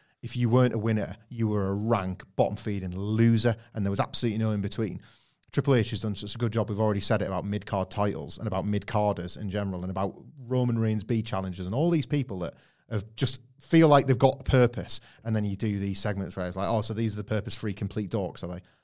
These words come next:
Like, I ju-, I couldn't think of much worse. If the whole thing exists as a background segment to the White Rabbit, to the Q R code,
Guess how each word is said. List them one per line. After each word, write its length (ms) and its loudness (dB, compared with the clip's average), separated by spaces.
Like, 160 0
I 60 2
ju-, 120 0
I 80 4
couldn't 220 0
think 160 2
of 40 2
much 140 0
worse. 400 0
If 120 -4
the 80 4
whole 140 10
thing 120 2
exists 460 0
as 100 -2
a 60 -6
background 360 0
segment 340 -4
to 100 -6
the 100 -4
White 220 -2
Rabbit, 320 -2
to 80 -14
the 80 -10
Q 180 -6
R 160 -2
code, 280 -6